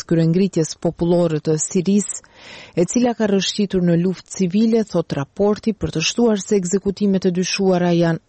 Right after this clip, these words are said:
autorizuar në nivelet më të larta të qeverisë siriane. Viktimat janë në masë të madhe civil, që mendohet se kanë kundërshtuar qeverinë, thekson raporti.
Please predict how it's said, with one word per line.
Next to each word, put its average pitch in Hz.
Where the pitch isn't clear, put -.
autorizuar 185
në 160
nivelet 175
më 160
të 196
larta 165
të 143
qeverisë 160
siriane. 151
Viktimat 190
janë 165
në 160
masë 160
të 185
madhe 180
civil, 208
që -
mendohet 160
se 185
kanë 160
kundërshtuar 156
qeverinë, 185
thekson 170
raporti. 151